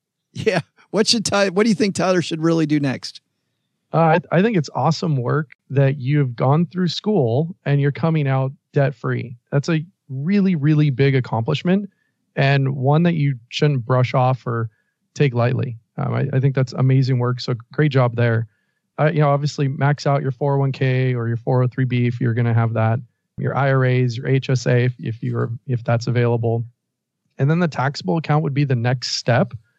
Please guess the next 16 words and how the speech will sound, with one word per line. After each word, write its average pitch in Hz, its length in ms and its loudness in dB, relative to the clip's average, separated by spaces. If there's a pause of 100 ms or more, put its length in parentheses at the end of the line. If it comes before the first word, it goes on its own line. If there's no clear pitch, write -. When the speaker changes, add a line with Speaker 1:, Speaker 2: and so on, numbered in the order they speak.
(260)
Speaker 2:
But 143 100 2
before 143 420 0
I'd 131 220 0
go 135 240 0
there, 123 500 -2 (540)
I'd, 131 320 -2 (100)
I'd 190 160 0
really 214 260 0
sit 160 220 -4
down 170 380 0
and 127 340 -2
write 143 220 2
out 151 260 0
some 147 240 -6
goals 135 560 -2
and 135 320 -2